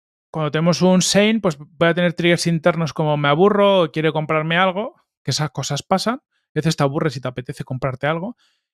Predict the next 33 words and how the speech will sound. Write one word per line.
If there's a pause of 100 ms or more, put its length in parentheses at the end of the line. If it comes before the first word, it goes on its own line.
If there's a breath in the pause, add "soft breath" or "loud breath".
(100)
em,
pero
luego
también
triggers
externos.
Veo
una
influ-,
una
influencer
que
lleva
un,
una
ropa
que
me
gusta, (560)
o
he
visto
un
anuncio
en
la
tele
y,
y
me
pongo
a
buscarlo.